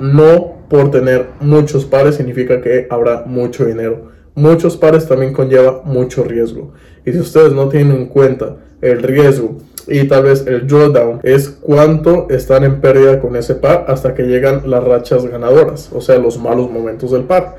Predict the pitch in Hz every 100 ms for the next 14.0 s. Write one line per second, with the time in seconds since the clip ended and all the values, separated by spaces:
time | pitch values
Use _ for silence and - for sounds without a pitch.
0 | - - - - 151 143 147 127 - 165
1 | 139 131 123 135 165 180 170 165 151 147
2 | 151 156 - - - 131 120 127 123 135
3 | - 139 156 160 156 156 139 139 127 123
4 | 123 127 131 123 131 123 139 143 131 135
5 | 143 175 - 123 123 135 147 151 143 127
6 | 117 - 156 151 147 143 143 143 135 120
7 | 123 117 123 139 139 131 - 147 - 151
8 | 139 123 113 123 123 123 - 123 131 123
9 | 123 131 160 131 123 127 127 123 117 -
10 | - 123 131 127 123 - 120 117 - -
11 | - - - - - - - - - _
12 | - 156 190 220 233 - 202 202 190 180
13 | 175 - 139 139 139 139 151 151 -